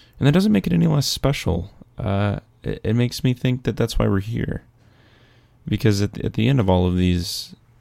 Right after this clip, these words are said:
thoughts is that,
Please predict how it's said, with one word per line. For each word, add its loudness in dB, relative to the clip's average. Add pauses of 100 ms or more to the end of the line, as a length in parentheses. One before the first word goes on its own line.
(260)
thoughts -2 (920)
is 0 (400)
that, -2